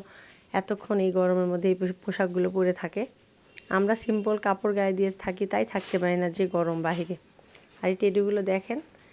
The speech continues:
কীভাবে এই পোশাকগুলো পরে আছে। শীতের দিন হলে তবুও থাকা যায়, কিন্তু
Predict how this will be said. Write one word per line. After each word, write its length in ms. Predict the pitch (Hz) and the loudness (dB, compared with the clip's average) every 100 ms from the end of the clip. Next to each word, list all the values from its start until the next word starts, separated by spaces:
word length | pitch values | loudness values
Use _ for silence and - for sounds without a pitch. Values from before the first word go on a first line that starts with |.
| - _ - | -20 _ -14
কীভাবে 440 | - 220 214 202 202 - - - - - - - - - - - - - - - | -6 -4 -2 0 -2 -4 -20 -20 -20 -20 -20 -20 -20 -20 -20 -20 -20 -20 -20 -2
এই 100 | 196 | 0
পোশাকগুলো 500 | 196 - 202 185 190 190 | 0 -2 -4 0 -2 0
পরে 180 | 185 180 | 0 0
আছে। 260 | 180 - 269 - - - - - - - | -2 -8 -10 -12 -20 -20 -20 -20 -20 -8
শীতের 300 | - 214 226 | -4 2 4
দিন 120 | 214 220 | 6 4
হলে 180 | 214 226 | 2 0
তবুও 300 | 226 196 202 | 0 0 0
থাকা 280 | - 180 180 | -2 -2 0
যায়, 160 | 190 | 0
কিন্তু 200 | 214 202 | -2 0